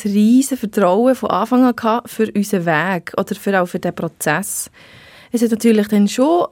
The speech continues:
Momente gegeben, die vielleicht schwierig waren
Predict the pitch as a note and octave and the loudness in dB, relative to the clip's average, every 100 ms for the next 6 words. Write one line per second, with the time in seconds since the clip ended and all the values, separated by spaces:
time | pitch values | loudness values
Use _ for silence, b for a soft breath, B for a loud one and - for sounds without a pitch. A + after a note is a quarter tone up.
0 | - A3+ G#3+ F#3 F3+ C#4 - D4 - B3+ | 2 4 6 4 4 2 0 -6 0 2
1 | B3 B3+ B3 B3 A#3 A#3+ - A3+ B3 C4 | 4 4 2 2 0 -2 0 2 2 0
2 | C4 B3 B3+ B3+ | -2 2 4 6